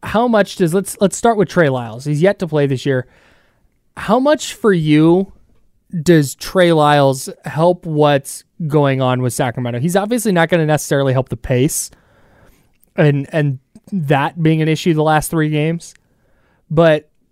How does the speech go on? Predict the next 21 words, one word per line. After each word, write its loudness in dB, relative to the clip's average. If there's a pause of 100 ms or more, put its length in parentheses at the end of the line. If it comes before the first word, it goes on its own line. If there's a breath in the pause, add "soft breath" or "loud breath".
(120)
how -4
much -2
do 0
you 2
think -2
Trey 0
Lyles 0
helps -2 (140)
in 0 (120)
giving 2
Mike 0
Brown 0
that, -2
that -2
chess -2
piece -2
of -4
that 0
small 0
ball 2
five 0